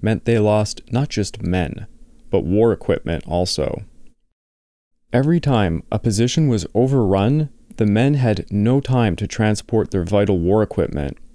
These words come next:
and the bicycle infantry made sure that they were hampered the entire time that they fled.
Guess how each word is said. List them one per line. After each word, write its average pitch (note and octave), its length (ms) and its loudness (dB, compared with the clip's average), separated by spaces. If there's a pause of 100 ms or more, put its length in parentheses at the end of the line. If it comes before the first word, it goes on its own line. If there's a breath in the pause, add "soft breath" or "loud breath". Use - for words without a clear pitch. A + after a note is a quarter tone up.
(240)
and G#2 160 2
the F2+ 60 2
bicycle A2 500 0
infantry C#3 600 -2 (280)
made F#2+ 220 0
sure G2+ 580 0
that E2+ 200 -4
they G#2 120 2
were C3+ 160 2
hampered G#2 640 0 (180)
the F#2 160 0
entire G#2+ 420 0
time F2+ 500 -2
that D#2+ 140 -6
they D#2+ 140 -2
fled. F#2+ 460 -2